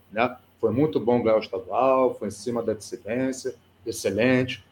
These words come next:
mas é muito pouco. Ganhar estadual é bom pra garotada entre seis e doze anos. Isso aí é muito maneiro, porque eles ainda não têm a noção da importância que é o estadual hoje.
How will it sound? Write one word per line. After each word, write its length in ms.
mas 180
é 60
muito 880
pouco. 240
Ganhar 140
estadual 440
é 80
bom 420
pra 120
garotada 640
entre 220
seis 420
e 60
doze 340
anos. 460
Isso 260
aí 100
é 100
muito 340
maneiro, 360
porque 140
eles 120
ainda 160
não 120
têm 180
a 60
noção 480
da 100
importância 600
que 140
é 60
o 60
estadual 440
hoje. 320